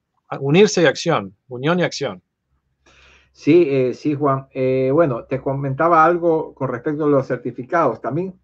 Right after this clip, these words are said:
Speaker 2: eh, muchos los consideran difíciles los certificados orgánicos, y acá, por decirle, hay una persona que no sé si la conoces, y, y está tan, eh, tanto al nivel de Jairo Restrepo y de,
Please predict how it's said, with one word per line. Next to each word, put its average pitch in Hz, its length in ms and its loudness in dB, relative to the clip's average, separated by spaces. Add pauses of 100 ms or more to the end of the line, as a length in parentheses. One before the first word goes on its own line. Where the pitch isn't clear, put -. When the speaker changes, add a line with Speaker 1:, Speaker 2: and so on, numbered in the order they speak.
(220)
Speaker 2:
eh, 139 180 -4
muchos 160 920 -4
los 160 140 -2
consideran 139 440 -2
difíciles 135 720 -2
los 123 140 -6
certificados 127 640 0
orgánicos, 127 760 -2 (480)
y 139 140 4
acá, 151 420 4
por 151 180 0
decirle, 147 260 -2
hay 147 60 2
una 147 180 -2
persona 139 420 -4
que 127 80 -8
no 127 100 -8
sé 131 140 -12
si 135 100 -8
la 123 140 -4
conoces, 131 640 -6 (160)
y, 107 460 -10
y 113 120 -8
está 135 360 0
tan, 139 420 0 (440)
eh, 131 380 -2
tanto 151 560 4
al 139 220 6
nivel 143 400 8
de 139 100 6
Jairo 143 320 6
Restrepo 143 840 4
y 127 200 -4
de, 117 600 -2